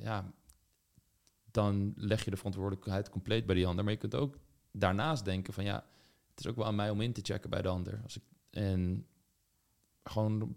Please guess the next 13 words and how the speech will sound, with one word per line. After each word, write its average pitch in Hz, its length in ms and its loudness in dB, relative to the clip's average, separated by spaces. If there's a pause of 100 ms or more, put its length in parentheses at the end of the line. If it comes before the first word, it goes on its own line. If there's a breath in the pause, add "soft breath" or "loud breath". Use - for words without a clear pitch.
(100)
b-, - 100 -12 (300)
proberen 107 520 2
mezelf 104 400 2
te - 60 -8
ontwikkelen, 104 540 -2
dat 101 140 -2
ik 98 100 -4
beter 104 280 0
afgestemd 101 560 -2
ben 92 220 0
op - 160 -6
een 92 100 2
ander. 95 340 -4